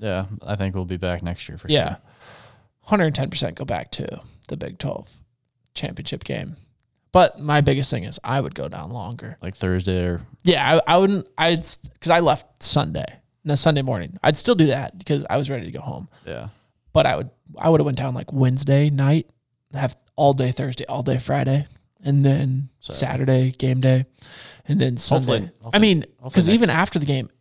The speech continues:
Speaker 2: um, we went to Texas Live, which is the bar right next to A T and T Stadium. I mean, even after a loss,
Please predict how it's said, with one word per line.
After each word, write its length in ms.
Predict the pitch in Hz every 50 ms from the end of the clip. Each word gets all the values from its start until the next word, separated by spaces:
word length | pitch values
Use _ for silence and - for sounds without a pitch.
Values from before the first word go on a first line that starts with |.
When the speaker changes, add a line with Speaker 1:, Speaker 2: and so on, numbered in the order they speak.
| _ _ _ _ _ _ _ _ _ _ _ _ _ -
Speaker 2:
um, 400 | 156 147 131 127 127 123 123 127
we 100 | 143 156
went 160 | 160 151 139
to 140 | - 139 127 - _ _ _ _ _ _
Texas 440 | - - 143 151 - - 123 - 135
Live, 340 | 135 135 147 143 143 143 135
which 200 | 143 139 - -
is 160 | 151 135 131
the 80 | - 139
bar 320 | 131 139 139 143 143 143
right 200 | 143 147 139 - -
next 300 | 147 190 214 - - -
to 100 | - 131
A 100 | 123 117
T 160 | 127 - - 135
and 120 | 131 127 - -
T 140 | - - 143
Stadium. 480 | 135 - - 135 143 147 131 135 143 143 - - - - - - _ _ - - _ _ _ _ _ _ _
I 60 | - 196
mean, 160 | 226 226 240
even 160 | 277 285 247
after 180 | 208 - - 147
a 80 | 127
loss, 680 | 123 127 135 156 208 190 147 - - - - - -